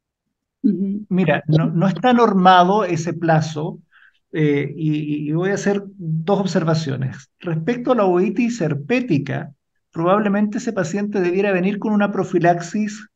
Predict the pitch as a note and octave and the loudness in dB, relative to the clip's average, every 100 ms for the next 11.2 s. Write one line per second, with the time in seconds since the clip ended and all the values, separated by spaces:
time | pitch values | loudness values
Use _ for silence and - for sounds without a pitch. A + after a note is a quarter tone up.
0 | _ F3 F3+ D#3+ F3+ F#3 C#3+ - A2 - | _ 0 4 4 4 2 0 -6 -12 -16
1 | _ _ _ _ _ _ _ A3 F3+ D#3 | _ _ _ _ _ _ _ -6 -2 -2
2 | D#3 F3 F#3 E3+ F#3 G3+ F#3+ F3 F3+ G3+ | 0 0 2 4 4 4 4 6 6 6
3 | A3 G3 - E3+ D#3 F3+ F#3 F#3 F#3 F#3 | 0 -6 -8 -6 -6 -2 -2 -2 0 0
4 | F#3 F#3 D#3+ D#3+ F3+ F3 G#3 F3+ C3 C3 | 0 -2 2 2 4 2 2 2 0 -4
5 | - _ _ _ _ _ _ - F3+ A3+ | -12 _ _ _ _ _ _ -10 -6 -2
6 | A3+ B3+ C4 B3 B3+ A#3 G#3+ B3 - - | 0 0 0 -2 0 2 4 4 2 -2
7 | D3+ D#3+ E3+ D#3+ G#3+ G#3+ A3 F#3 D#3 E3+ | -4 -4 -2 -2 -2 -2 -2 0 0 0
8 | G#3+ - C#3+ F3 - E3 G3 G#3+ G#3 A3 | 0 -4 -6 -6 -8 -4 0 2 0 -4
9 | - F#3+ F#3+ F#3+ G3 E3+ D#3+ - F#3 F#3+ | -4 -2 -2 -2 -2 -2 -2 2 2 4
10 | F#3 G3 G3+ F#3 F3+ A3 A#3 G#3+ E3 C3+ | 2 -2 -2 -4 -4 -2 2 4 4 2
11 | A#2 - | -2 -8